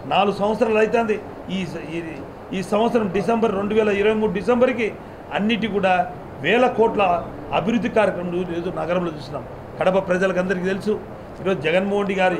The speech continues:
ఏ విధంగా అభివృద్ధి చేస్తున్నారు, ఏ విధంగా సంక్షేమ పథకాలు పెడుతున్నారు, ఏ విధంగా పరిపాలన ఈ అందిస్తున్నాం అన్నది ప్రజలకు అందరికీ తెలుసు. సంక్షేమ పథకాల ద్వారా, అభివృద్ధి కార్యక్రమాలు ఎన్ని చేస్తూ, ఆర్బీకే సెంటర్లకి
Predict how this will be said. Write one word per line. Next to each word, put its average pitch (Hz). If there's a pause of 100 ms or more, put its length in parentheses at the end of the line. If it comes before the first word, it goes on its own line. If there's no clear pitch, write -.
ఏ 180
విధంగా 214
అభివృద్ధి 196
చేస్తున్నారు, 180
ఏ 185
విధంగా 214
సంక్షేమ 202
పథకాలు 180
పెడుతున్నారు, 175 (1120)
ఏ 190
విధంగా 226
పరిపాలన 196 (180)
ఈ 180 (480)
అందిస్తున్నాం 196
అన్నది 170
ప్రజలకు 180
అందరికీ 196
తెలుసు. 175 (400)
సంక్షేమ 196
పథకాల 185
ద్వారా, 165 (280)
అభివృద్ధి 196
కార్యక్రమాలు 180 (580)
ఎన్ని 202
చేస్తూ, 208 (480)
ఆర్బీకే 202
సెంటర్లకి 185